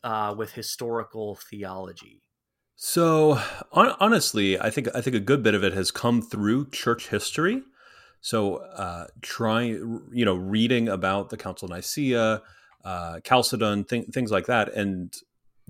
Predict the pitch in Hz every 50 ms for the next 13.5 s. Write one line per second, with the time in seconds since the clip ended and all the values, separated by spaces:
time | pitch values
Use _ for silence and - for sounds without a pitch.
0 | - - 143 160 214 240 185 123 - - 120 104 95 92 92 90 87 76 76 -
1 | - - - - 101 92 90 85 85 - - - _ _ _ _ _ _ _ _
2 | _ _ _ _ _ _ _ _ _ - 123 131 127 - - 113 101 98 95 -
3 | - - 135 139 135 135 117 107 107 110 113 120 131 135 117 107 101 104 113 110
4 | 131 147 180 190 - - 101 98 101 110 117 120 120 123 120 113 - - _ _
5 | _ _ _ _ _ _ - 95 101 95 - - 95 92 95 104 101 98 98 -
6 | - 117 107 - 104 101 113 110 - 110 104 117 117 - - - _ 131 147 175
7 | 147 104 95 92 95 95 90 - - - 98 98 95 92 90 117 123 123 113 110
8 | 101 104 101 - 95 - - 104 104 - - 98 - - - 95 82 92 95 113
9 | 131 131 95 80 - 87 87 76 80 113 127 - _ _ _ - _ _ _ _
10 | _ _ _ - 95 95 - 107 113 156 190 151 107 98 104 98 98 95 90 -
11 | 104 101 104 151 208 208 107 82 90 85 - - - - - - - 175 202 185
12 | 110 90 85 87 87 - - 113 95 101 98 113 117 113 107 98 110 107 104 95
13 | 92 92 90 90 87 85 92 - -